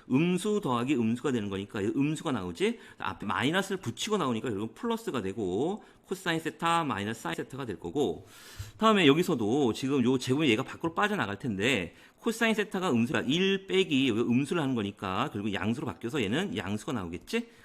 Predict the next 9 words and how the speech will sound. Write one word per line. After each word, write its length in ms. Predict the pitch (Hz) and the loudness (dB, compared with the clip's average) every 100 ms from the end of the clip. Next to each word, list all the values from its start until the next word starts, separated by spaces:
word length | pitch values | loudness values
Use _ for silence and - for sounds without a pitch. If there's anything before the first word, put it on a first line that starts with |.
| - | -16
그대로 300 | - 123 180 | -4 2 4
나와서 600 | 156 92 95 98 117 202 | 4 -2 -4 -4 -2 -2
이게 160 | 101 104 | -4 -4
일 280 | 131 170 190 | -2 0 -2
마이너스 680 | 95 90 98 98 - 214 214 | -4 -4 -4 -4 0 0 -2
코사인 340 | 185 - 151 | -12 -8 -8
세타 280 | - - - | -8 -10 -8
이렇게 160 | 120 | -4
되겠네. 280 | 135 90 80 | -2 -4 -10